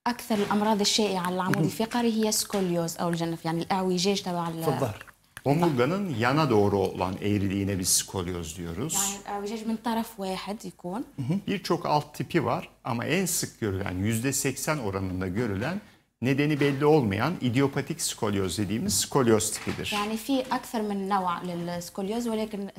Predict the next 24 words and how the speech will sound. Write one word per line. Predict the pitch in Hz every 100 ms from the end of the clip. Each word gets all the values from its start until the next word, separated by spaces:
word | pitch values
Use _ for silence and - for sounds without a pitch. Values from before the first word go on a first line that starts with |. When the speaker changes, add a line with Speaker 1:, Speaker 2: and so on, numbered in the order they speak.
| -
Speaker 1:
ثمانين | 214 233 254
في | 233
المية | 202 208 208
من | 185 175
ال-، | 175 170 165 160 165 160 165 - _ _ _ - _ -
الأمراض | 190 208 202 196
السكوليوز | 196 - 214 208 247 269
هي | 240 240 254 247 208 196
غير | 262 247
معروفة، | 220 220 208 202
مجهولة | 196 214 233 -
الأسباب | 208 202 226 233
اللي | 226
نقولوا | 220 214
لها | 214
سكوليوز | 214 - 202 220 220 220
إيديوباتيك. | 180 196 180 165 - - -
Speaker 2:
مهم. | 131 135 131 - - _ _
Speaker 3:
E, | 107 120 120 117
tedaviye | 127 120 131 139 151 165 165
karar | 143 160 160
verirken | 151 185 175 123 139 143 131
birçok | 165 - 139 -
modaliteyi | 120 123 117 120 - 101